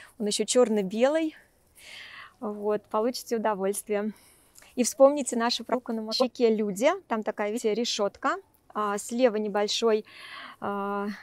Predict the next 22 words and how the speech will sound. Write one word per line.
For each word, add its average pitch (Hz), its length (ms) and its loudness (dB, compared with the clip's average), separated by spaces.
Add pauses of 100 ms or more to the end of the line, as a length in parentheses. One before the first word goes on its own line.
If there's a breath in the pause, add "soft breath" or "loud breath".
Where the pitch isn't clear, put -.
(140)
кинотеатр 240 760 2
и 262 180 -2
такая 226 360 0
решётка, 247 480 0
там 214 180 -4
внутренний 214 540 -2
двор, 247 320 4 (560 loud breath)
а, 208 460 2
за 233 100 2
этим 226 420 2
домом, 262 520 4
а, 214 480 0 (160)
в-, 226 340 0
за, 240 280 8
вернее, 240 340 4
за 233 80 6
этой 226 180 4
решёткой 269 580 4
в 220 60 -6
глубине 226 420 0
находится 233 560 2
дом, 254 320 2